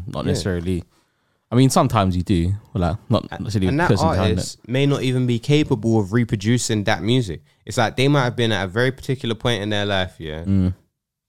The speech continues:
Speaker 2: and they done that mu-, that song. That was like a moment frozen in time, yeah, where that was a banger. And now there's somebody else, someone doing some mad thing or whatever, yeah, and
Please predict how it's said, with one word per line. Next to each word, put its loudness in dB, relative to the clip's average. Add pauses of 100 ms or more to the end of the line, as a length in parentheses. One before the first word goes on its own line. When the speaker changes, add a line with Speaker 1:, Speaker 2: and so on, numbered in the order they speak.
(380)
Speaker 2:
and -4
they -2
done 0
that -2
mu-, -2
that -10
song. -4 (360)
That -2
was 0
like -4
a -2
moment 2
frozen 0
in 0
time, 0
yeah, -4
where -2
that -2
was -4
a -2
banger. -2 (1600)
And 2
now 4
there's 2
somebody 2
else, 0
someone 2
doing 4
some 0
mad 2
thing 0
or 2
whatever, 0
yeah, -2
and 0